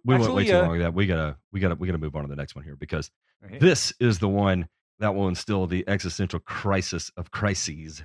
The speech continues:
Speaker 1: within you.
Speaker 2: <laughs>
Speaker 1: Um, the U S buys a record amount of Russian fertilizer from January to July.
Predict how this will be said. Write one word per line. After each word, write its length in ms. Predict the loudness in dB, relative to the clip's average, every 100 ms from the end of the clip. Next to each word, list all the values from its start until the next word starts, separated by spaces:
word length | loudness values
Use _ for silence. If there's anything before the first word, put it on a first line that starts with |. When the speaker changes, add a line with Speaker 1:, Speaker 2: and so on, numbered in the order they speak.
| -10
Speaker 1:
within 320 | -6 -2 0 0
you. 140 | -4
Speaker 2:
<laughs> 60 | -8 _ _ -6 -4
Speaker 1:
Um, 300 | 2 4 4 0
the 160 | 0 2
U 500 | 0 -4 -2 0 2
S 320 | 2 2 -4 -2
buys 580 | 4 6 6 2 0 0
a 120 | 0
record 540 | 0 2 2 4 2 0
amount 480 | 2 2 4 2 0 -2
of 220 | -2 2
Russian 380 | 2 4 2 -2
fertilizer 600 | 0 0 2 0 0 -2
from 220 | -2 -4
January 440 | -2 -4 -2 -2 -4
to 120 | -6
July. 320 | -8 -12 -12